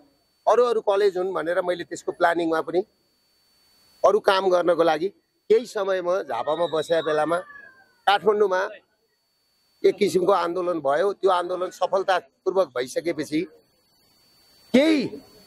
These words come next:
जो स्वार्थसँग चेलिएका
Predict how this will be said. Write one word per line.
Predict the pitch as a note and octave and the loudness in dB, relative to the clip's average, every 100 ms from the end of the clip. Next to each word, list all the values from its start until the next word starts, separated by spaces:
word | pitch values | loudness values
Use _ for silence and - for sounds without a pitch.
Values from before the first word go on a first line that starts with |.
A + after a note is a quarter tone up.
| _ - _ _ _ _ _ _ _ _ _ _ _ _ _ _ _ _ _ C#5+ - - _ _ _ | _ -20 _ _ _ _ _ _ _ _ _ _ _ _ _ _ _ _ _ -16 -16 -20 _ _ _
जो | A3+ | 2
स्वार्थसँग | - A3+ B3+ - G#3+ B2 _ _ _ B2+ B2 _ _ _ _ F#3+ G3 E3 - _ | 4 2 0 2 0 0 _ _ _ -20 -20 _ _ _ _ 0 2 0 -6 _
चेलिएका | - F3+ G#3 G3 | 0 4 2 2